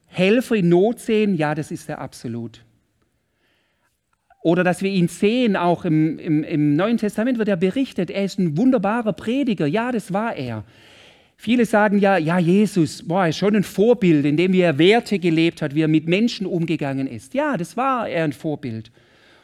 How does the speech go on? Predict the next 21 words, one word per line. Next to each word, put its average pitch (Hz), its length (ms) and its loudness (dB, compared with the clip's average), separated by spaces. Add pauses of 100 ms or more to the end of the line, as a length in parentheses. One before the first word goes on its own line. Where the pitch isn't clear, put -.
(100)
Sogar 185 300 2
im 185 140 0
Koran 190 640 0
heißt 196 240 -2
es, 185 80 -6
er 180 160 0
war 180 180 2
ein 175 100 0
Prophet. 196 760 -2
Ja, 233 260 0
er 196 180 0
war 214 280 0
auch 175 180 -2
ein 151 120 -2
Prophet. 123 600 -10 (720)
Aber 180 340 2 (380)
das 233 120 -4 (300)
zeigt 262 440 -2
noch 254 140 0
nicht 214 300 0
alles. 220 500 -2